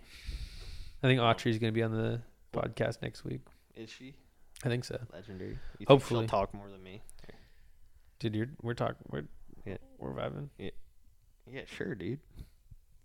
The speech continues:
Speaker 2: It's not like you have a gun to my head right now,
Speaker 1: <laughs>
Speaker 2: forcing me to talk, but
Speaker 1: I have a,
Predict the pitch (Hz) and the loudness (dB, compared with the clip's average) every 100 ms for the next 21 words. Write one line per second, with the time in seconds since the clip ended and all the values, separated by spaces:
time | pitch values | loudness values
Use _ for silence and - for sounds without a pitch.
0 | - - 104 98 101 98 98 95 101 107 | -16 -6 -4 -2 -4 -6 -8 -2 0 0
1 | 95 95 90 90 85 92 107 - - 101 | 0 -2 -2 -2 -4 -4 -2 8 8 10
2 | 104 101 101 95 - 120 104 110 - - | 4 4 0 0 4 6 6 2 -2 -4
3 | - - - - - - - 120 107 107 | -4 -6 -8 -8 -12 -16 2 4 6 4